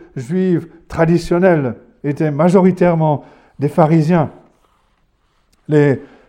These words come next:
principaux sacrificateurs étaient majoritairement des sadducéens. Et les sadducéens étaient prêts à accueillir la puissance romaine, accueillir la culture,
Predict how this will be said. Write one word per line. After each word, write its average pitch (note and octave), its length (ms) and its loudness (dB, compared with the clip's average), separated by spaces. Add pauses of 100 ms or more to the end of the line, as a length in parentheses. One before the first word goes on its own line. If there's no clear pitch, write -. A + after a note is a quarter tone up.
(140)
principaux G3 640 2
sacrificateurs D#3+ 1120 -2 (380)
étaient C#3+ 420 -2 (300)
majoritairement C#3+ 920 -2 (380)
des B2+ 80 -10
sadducéens. D3 720 -6 (1040)
Et D3 100 -2
les D3 120 0
sadducéens E3 640 -2
étaient D3 220 -4
prêts D#3+ 300 -2
à D3 180 0 (300)
accueillir G3 760 2
la D3 80 0
puissance D#3 460 -6
romaine, D#3+ 560 -2 (460)
accueillir E3+ 580 2
la C#3+ 120 -2
culture, G3 760 2